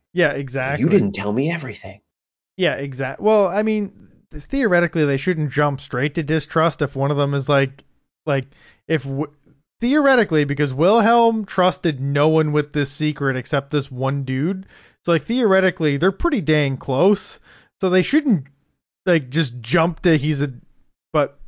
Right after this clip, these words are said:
Speaker 1: they
Speaker 2: Have
Speaker 1: could.
Speaker 2: you ever played Strahd? Have you ever played Strahd? There's a lot of distrust in Strahd.
Speaker 1: There, there is a lot of distrust in Strahd. Theoretically, they shouldn't jump right to that. That should be a thought that crosses their mind, but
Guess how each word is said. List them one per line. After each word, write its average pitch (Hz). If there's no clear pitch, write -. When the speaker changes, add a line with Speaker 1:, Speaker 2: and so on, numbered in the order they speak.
Speaker 1:
they 180
Speaker 2:
Have 113
Speaker 1:
could. 123
Speaker 2:
you 131
ever 151
played 156
Strahd? 113
Have 104
you 120
ever 95
played 90
Strahd? 92
There's 107
a 113
lot 101
of 87
distrust 87
in 85
Strahd. 87
Speaker 1:
There, 135
there 117
is 110
a 92
lot 90
of 92
distrust 98
in 95
Strahd. 92
Theoretically, 196
they 147
shouldn't 175
jump 160
right 131
to 143
that. 113
That 175
should 285
be 254
a 165
thought 180
that 156
crosses 156
their 135
mind, 131
but 110